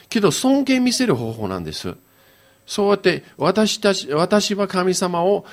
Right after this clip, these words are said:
あなたを尊敬します。すべてのもらったもの、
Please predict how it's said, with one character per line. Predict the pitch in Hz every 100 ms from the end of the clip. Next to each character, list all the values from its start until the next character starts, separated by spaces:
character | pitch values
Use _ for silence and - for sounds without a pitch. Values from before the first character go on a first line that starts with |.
| - -
あ | 147
な | 196 196
た |
を | 180
尊 | - 214 220
敬 | 220
し | 208 214
ま | 208
す。 | - - - - -
す | - -
べ | 233 247
て | 226
の | 180
も | 151 170
ら | 208
っ | 208
た | 220
も | 208 202
の、 | 202 -